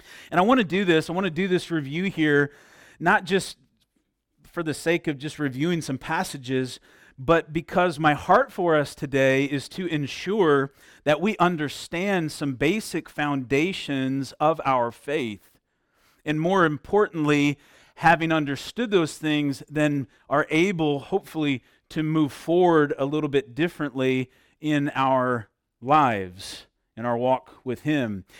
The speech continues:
And I'm particularly sensitive to this in light of where we were last Sunday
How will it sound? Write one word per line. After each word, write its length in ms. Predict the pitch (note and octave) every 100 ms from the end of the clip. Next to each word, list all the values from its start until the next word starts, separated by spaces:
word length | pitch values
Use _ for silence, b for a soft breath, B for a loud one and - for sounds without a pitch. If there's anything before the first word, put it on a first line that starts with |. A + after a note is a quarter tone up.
| B
And 120 | D3
I'm 80 | D#3+
particularly 720 | F#3+ - C4+ B3+ G3 E3+ D#3+
sensitive 580 | D3 D#3+ D3+ D#3 C#3+ B2+
to 140 | D3+
this 180 | D3 -
in 160 | C#3+ C#3
light 200 | D#3+ D#3+
of 80 |
where 260 | C3 D3+ G#3+
we 140 | F#3+
were 300 | D3 B2+ B2+ B2+
last 500 | B2+ C3 - - -
Sunday 640 | - F#3+ F#3 B2+ A#2 B2